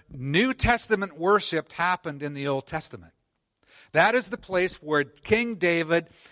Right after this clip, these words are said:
he took the Ark of God and he p-, made a place for it, a tent for it, in a place in Jerusalem called Mount Zion.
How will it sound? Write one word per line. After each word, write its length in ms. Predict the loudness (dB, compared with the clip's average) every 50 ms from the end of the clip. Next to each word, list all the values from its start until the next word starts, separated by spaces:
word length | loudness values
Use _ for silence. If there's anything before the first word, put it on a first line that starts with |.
| _ _
he 140 | -6 -6 -6
took 400 | -4 -4 -2 -2 -2 -2 -2 -4
the 200 | -4 -2 -2 2
Ark 480 | 4 4 4 4 4 0 -4 -10 -20 -20 _ _ _ _ _ _ _ -6
of 220 | -6 -6 -6 -6
God 380 | -4 0 2 2 4 2 2 0
and 160 | -4 -6 -4 -4
he 80 | -6
p-, 200 | -6 -8 -12 -20 -14
made 220 | -6 -2 0 0 0
a 60 | -2
place 480 | -4 -8 -4 0 0 0 0 0 -4 -8
for 280 | -6 -2 0 0 2
it, 240 | 2 0 -2 -4 _ _ _ _ _ _ _
a 100 | -12 -12
tent 440 | -10 -10 -6 -2 -2 -2 -2 -2 -6
for 380 | -18 -14 -8 -4 0 2 2 2
it, 120 | 0 -2 -8 -20 -20 -20 _ _ _
in 140 | -6 -4 -4 -4
a 40 |
place 460 | -4 -6 -2 0 2 2 2 2 0 -2
in 160 | -2 -2 0
Jerusalem 680 | 0 2 4 4 4 4 2 0 -6 -8 -10 -10 -10
called 600 | -12 -10 -2 0 2 4 4 2 0 -2 -6 -6
Mount 320 | -4 -4 -4 -4 -6 -10
Zion. 560 | -10 -6 -4 -2 0 0 0 -2 -4 -6 -12